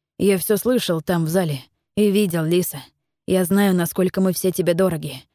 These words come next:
и знаю, что ты сделала бы всё, что угодно, только бы всего этого не произошло. Но так распорядилась светлая богиня. Крис и Винс мертвы. Эдмонд, скорее всего, ранен. Миранта в плену.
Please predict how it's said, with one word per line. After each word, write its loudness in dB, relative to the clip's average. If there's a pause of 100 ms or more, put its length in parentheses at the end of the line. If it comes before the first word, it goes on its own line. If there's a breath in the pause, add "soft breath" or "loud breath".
(200)
и 4
знаю, 2
что -2
ты 2
сделала 2
бы 0
всё, -2
что 0
угодно, 2
только 0
бы 2
всего 0
этого 2
не 2
произошло. -2 (500)
Но 2
так -2
распорядилась 0
светлая 0
богиня. -2 (540)
Крис 0
и 2
Винс 0
мертвы. -2 (440)
Эдмонд, 2
скорее 2
всего, 0
ранен. -2 (280)
Миранта 2
в -6
плену. 0